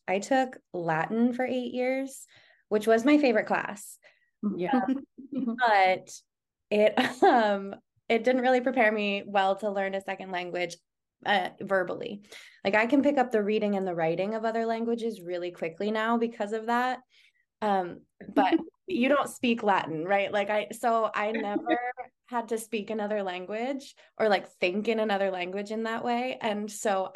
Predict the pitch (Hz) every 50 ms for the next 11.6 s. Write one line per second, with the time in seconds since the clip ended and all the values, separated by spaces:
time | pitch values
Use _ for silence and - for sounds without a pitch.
0 | - - - 214 208 208 214 202 190 226 240 277 294 262 233 - - - 190 196
1 | 233 240 208 - 185 180 175 180 185 196 190 180 170 175 185 185 175 175 170 175
2 | 175 170 165 165 170 180 180 180 - - - - - - - - 285 302 339 339
3 | - 349 - 440 - - - 254 190 349 - - - - - - - - - -
4 | - - 196 196 202 220 226 220 208 208 208 196 196 196 196 208 208 - - -
5 | 240 233 233 - - - _ _ _ _ _ _ _ _ _ _ - 208 208 214
6 | 214 202 185 - - - 208 196 - - - 208 196 - _ _ _ _ _ _
7 | _ _ _ _ _ _ _ _ _ - - - 302 285 285 - - 294 285 294
8 | 302 320 320 311 - 269 262 262 247 240 233 - 226 214 226 226 226 226 226 226
9 | 226 226 - - 233 214 208 214 202 202 202 196 190 190 - - 220 220 233 233
10 | 233 - - - 233 226 226 214 208 208 208 208 208 208 208 - - - 185 190
11 | 196 - - 190 180 202 208 202 - - -